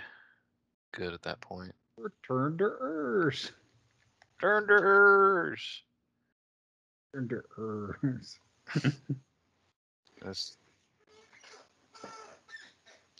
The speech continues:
Speaker 1: just checking, folks.
Speaker 2: Gotta get it.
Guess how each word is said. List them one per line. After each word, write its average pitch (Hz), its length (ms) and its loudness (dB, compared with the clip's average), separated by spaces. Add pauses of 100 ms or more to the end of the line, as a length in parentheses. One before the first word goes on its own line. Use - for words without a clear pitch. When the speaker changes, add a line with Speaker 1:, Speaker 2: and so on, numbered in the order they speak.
(140)
Speaker 1:
just - 240 0
checking, 151 400 6
folks. 117 680 -2 (1400)
Speaker 2:
Gotta 233 160 8
get 208 180 8
it. 180 220 4